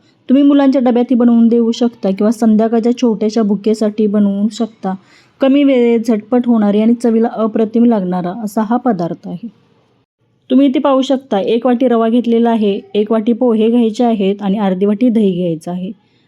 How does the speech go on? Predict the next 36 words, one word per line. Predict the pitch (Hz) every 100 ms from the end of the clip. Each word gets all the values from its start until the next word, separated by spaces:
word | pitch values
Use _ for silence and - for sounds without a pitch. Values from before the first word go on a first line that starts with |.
| _ -
पोहे | 269 262 269
मिक्सरमध्ये | 226 240 - 233 233 240
थोडेसे | 254 214 208 233
बारीक | 226 196 190 208
करून | 208
घ्यायचे | 208 208 196 208
आहेत. | 196 180 -
तुम्ही | 208 208
इथे | 208
पाहू | 214 208
शकता, | 202 214 - 190 202 _ _ _ -
पोहे | 233 220 226
मिक्सरला | 233 - 220 214
बारीक | 214 214 196 202
करून | 208 208
घेतलेले | 208 208 202 202
आहे. | 196 185
त्यामध्ये | 196 196 202 190 - _ _ - 196 233 - -
एक | 226 233
वाटी | 233 226 240 285
रवा | 202 196 196
घालायचा | 202 180 175 202
आहे. | 196 196 _ - -
रवा | 226 247
बारीक | 240 240 220 226
मोठा | 226 - 208
तुमच्याकडे | 208 202 208 202
जो | 196 208
असेल | 208 208 180 180
तो | 196
तुम्ही | 196 196
घेऊ | 196 214 202
शकता, | 214 208 190
कारण | 175 190 190
तो | 208
मिक्सरला | 208 - 202